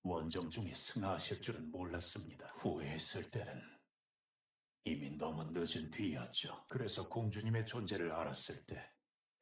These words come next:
저는 결심했습니다. 이번에는 어떤 수단을 쓰더라도 공주님을 보호하고 자립하실 수 있게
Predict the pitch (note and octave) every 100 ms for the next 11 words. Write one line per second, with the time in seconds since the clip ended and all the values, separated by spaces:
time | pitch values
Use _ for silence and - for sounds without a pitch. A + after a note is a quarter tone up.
0 | - - A2+ D2+ - A2 G2+ - B2 G2
1 | - B2 - - - - _ _ _ _
2 | _ _ _ _ _ - - G2+ F#2+ F#2+
3 | E2 D2+ C#2+ F#2 F#2+ A2+ G2+ - - G2
4 | G#2 G2+ - A2+ F2+ D#2 C#2 - - _
5 | - - A2 A#2 A#2+ A#2+ A#2 E2+ - B2
6 | F2+ G2+ F#2 F#2 D2 - - _ _ _
7 | _ - - A#2 A#2+ A#2+ B2 C#3+ B2+ -
8 | G#2+ -